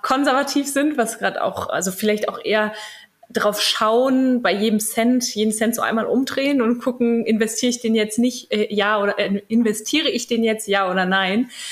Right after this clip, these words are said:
Ähm, sind das die verschiedenen Typen oder gibt's da verschiedene Typen, die du schon im Kopf hast, wo du dann weißt, da sitzt jemand vor mir, aha, das ist Typ konservativ, das ist Typ,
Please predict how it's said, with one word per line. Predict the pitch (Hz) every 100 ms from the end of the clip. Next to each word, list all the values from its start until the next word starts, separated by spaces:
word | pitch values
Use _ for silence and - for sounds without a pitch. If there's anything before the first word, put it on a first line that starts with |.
| - - -
Ähm, | 214 220 220 220 269 - - - - -
sind | 262 214 262 240
das | -
die | 262
verschiedenen | 254 240 262 240 214
Typen | - 277 311 349 359 339
oder | 240 226 226 214 214 208 208
gibt's | 294 294 -
da | 247
verschiedene | 240 247 233 240 233 226
Typen, | 277 247 196 202 -
die | 220
du | 214 285
schon | - 220
im | 202
Kopf | - - - 277
hast, | 269 277
wo | 220
du | 214
dann | 220 208
weißt, | 220 240 214
da |
sitzt | 202 208
jemand | 220 196 -
vor | 214
mir, | 220 214
aha, | 185 185 185
das | 196 190
ist | -
Typ | - 196 -
konservativ, | 190 190 175 165 156 -
das | 196 185
ist | 202
Typ, | - 208 190